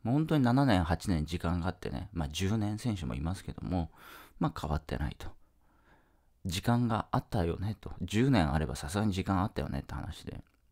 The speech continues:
結局気づいたら、十年過ぎてしまって何も変わらない。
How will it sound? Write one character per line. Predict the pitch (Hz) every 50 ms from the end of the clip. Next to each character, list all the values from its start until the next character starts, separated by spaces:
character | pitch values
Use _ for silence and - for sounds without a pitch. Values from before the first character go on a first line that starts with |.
| _ _ -
結 | - 131 120 -
局 | 147 143 123 -
気 | 131
づ | 123 120 131 123
い | 113
た | - - 82
ら、 | 107 98 - - - _ - _ _ _ _ _ _ _ -
十 | 80 87 92 71
年 | 67 65
過 | - - 85
ぎ | 80 73
て | - 76
し | - - -
ま | -
っ | - - -
て | - - - -
何 | 76 78 82
も | 85 82 78 -
変 | - 62
わ | 60 55
ら | -
な | 50 -
い。 | -